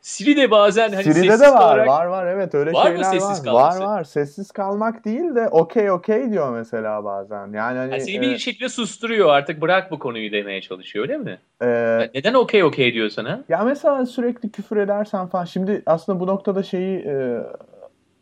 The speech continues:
Speaker 2: siteden bahsetmekten fayda var. E, işte zaten hani öyle bir zamanda yaşıyoruz ki inanılmaz yani insanlar. E, shit at siri says dot tumblr dot com diye bir, e, blog açtılar.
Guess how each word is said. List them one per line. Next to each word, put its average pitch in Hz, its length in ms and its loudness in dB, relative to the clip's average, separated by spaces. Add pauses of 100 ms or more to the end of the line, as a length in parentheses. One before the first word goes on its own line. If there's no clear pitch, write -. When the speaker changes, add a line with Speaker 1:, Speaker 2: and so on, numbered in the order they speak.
Speaker 2:
siteden 165 500 2
bahsetmekten 170 720 -2
fayda 165 340 0
var. 127 540 -6
E, - 20 -6
işte 127 340 -10 (480)
zaten 139 300 4
hani 127 160 -2
öyle 127 280 -2
bir 143 60 -8
zamanda 135 420 -4
yaşıyoruz 180 340 -6
ki 120 80 -8
inanılmaz 127 520 -4
yani 98 260 -4
insanlar. 110 520 -8 (640)
E, 117 680 6 (240)
shit - 440 -4
at 190 220 4
siri 180 500 -4
says 165 640 -4
dot 139 220 0
tumblr 156 420 -2
dot 147 260 -2
com 156 300 -4 (160)
diye 135 240 -4
bir, - 480 -10
e, 127 260 -6
blog 151 220 2
açtılar. - 460 -4